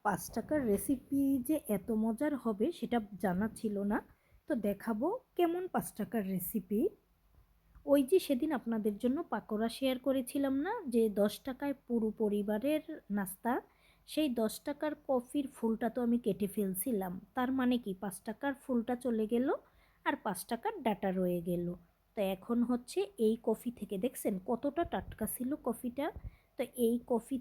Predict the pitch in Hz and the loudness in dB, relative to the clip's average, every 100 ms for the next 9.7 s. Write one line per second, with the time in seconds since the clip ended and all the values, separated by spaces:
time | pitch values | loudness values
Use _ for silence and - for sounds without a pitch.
0 | - 226 269 254 262 254 240 349 - 240 | -2 -4 -2 -6 0 0 2 0 2 0
1 | 214 240 240 220 208 220 220 220 285 - | 2 2 2 2 0 -2 0 0 -2 0
2 | 233 - 554 311 214 208 214 214 202 190 | -2 0 -4 -2 -4 -2 -2 0 0 0
3 | 180 180 180 175 202 - 226 269 240 277 | -2 -4 -4 -4 -4 -2 -2 -2 -2 2
4 | 415 302 214 - 226 220 - 214 208 220 | 2 0 -2 -4 -6 -6 -4 -4 -2 -2
5 | 220 214 302 262 220 214 240 240 587 - | -2 -4 -6 -2 -2 0 -2 0 -4 -6
6 | _ _ _ _ 349 311 - 226 202 202 | _ _ _ _ 2 2 -2 0 0 0
7 | - 202 - 247 - 254 - 480 587 240 | -4 -4 -4 -6 -4 -4 -2 -2 0 2
8 | 202 190 185 185 180 170 170 - - 247 | 4 2 0 -2 -2 -2 -4 -10 -4 2
9 | 254 247 220 - 240 254 | 2 2 0 -2 0 0